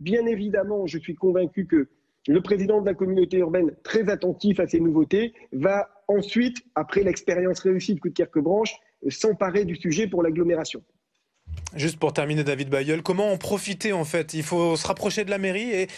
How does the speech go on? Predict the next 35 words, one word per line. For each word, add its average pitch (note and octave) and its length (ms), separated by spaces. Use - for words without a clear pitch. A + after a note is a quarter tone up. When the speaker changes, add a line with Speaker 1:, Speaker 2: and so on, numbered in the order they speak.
Speaker 2:
s'inscrire ? A#3 520
Speaker 1:
Alors - 240
pour D4 180
l'instant, B3 540
un F#3 80
bâtiment, A3 480
euh, F3+ 320
municipal G3 840
qui - 140
était F3+ 140
occupé G3+ 380
par E3+ 200
une F3 100
entreprise F3+ 460
qui - 140
a E3 40
quitté G#3+ 460
la, D#3+ 200
la D#3 140
commune, G3 420
pour D3 160
le D3+ 80
préciser F#3+ 500
exactement, F#3+ 640
en E3 80
plein G3+ 220
centre-ville, G3 580
rue D#3 240
Pasteur, D#3+ 560
est D#3+ 180
en G3 120
cours C4 280
de, D#3+ 300
de F#3+ 120
travaux. F#3+ 580